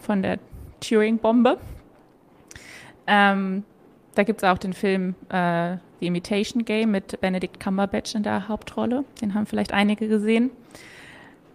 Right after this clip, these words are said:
Äh, nach dem Krieg widmete sich Turing der Entwicklung von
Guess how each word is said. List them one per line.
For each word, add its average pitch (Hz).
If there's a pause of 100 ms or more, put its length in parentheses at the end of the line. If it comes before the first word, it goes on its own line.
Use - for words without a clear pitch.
Äh, 190
nach 208
dem 277
Krieg 277
widmete 226
sich 214
Turing 220
der 190
Entwicklung 196
von 180